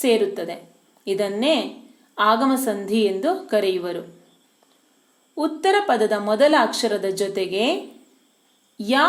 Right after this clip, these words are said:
ವ್ಯಂಜನ ಸೇರಿದರೆ ಅದನ್ನು ಯಕಾರಾಗಮ ಸಂಧಿ ಎನ್ನುವರು.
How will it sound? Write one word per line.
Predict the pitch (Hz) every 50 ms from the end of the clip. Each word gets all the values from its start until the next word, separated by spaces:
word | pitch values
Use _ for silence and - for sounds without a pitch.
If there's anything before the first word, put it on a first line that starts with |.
| 403 403 330
ವ್ಯಂಜನ | 247 226 226 233 226 226 226 220 208
ಸೇರಿದರೆ | 208 - 214 202 190 190 175 180 196 202 240 254 214 190 - - - - - -
ಅದನ್ನು | 202 196 208 202 196 196 196 190 190 196 202 - - _ _ _ _ - 214
ಯಕಾರಾಗಮ | 208 208 202 202 240 262 302 339 330 294 226 214 208 208 202 208
ಸಂಧಿ | 208 - 208 190 190 190 185 185 196 214 254 311 302 - - -
ಎನ್ನುವರು. | 196 190 185 185 185 175 180 180 196 233